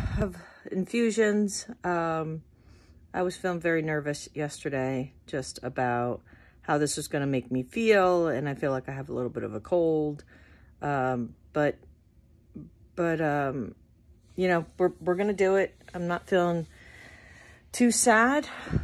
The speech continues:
just a little bit, um, anxious about how it's gonna make me feel. But this morning, I also opened a wonderful present from my Betsy sisters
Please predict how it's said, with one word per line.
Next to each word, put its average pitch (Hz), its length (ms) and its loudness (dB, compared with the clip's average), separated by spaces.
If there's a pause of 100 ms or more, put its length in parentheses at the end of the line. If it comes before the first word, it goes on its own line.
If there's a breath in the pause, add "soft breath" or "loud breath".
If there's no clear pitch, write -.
just 196 300 -4
a 180 100 0
little 175 280 2
bit, 170 500 0
um, 151 580 -2 (1600 soft breath)
anxious 156 680 -2 (500 soft breath)
about 156 300 -2
how 151 180 0
it's 135 160 -6
gonna 143 160 -2
make 135 220 -4
me 143 100 -4
feel. 139 400 -6 (120)
But - 280 -4
this 175 240 -2
morning, 180 560 0
I 143 120 0
also 160 500 2
opened 156 480 2
a 131 340 2 (460 soft breath)
wonderful 170 340 0
present 156 540 0
from 147 380 -2
my 135 320 0
Betsy 175 400 0
sisters 151 720 -2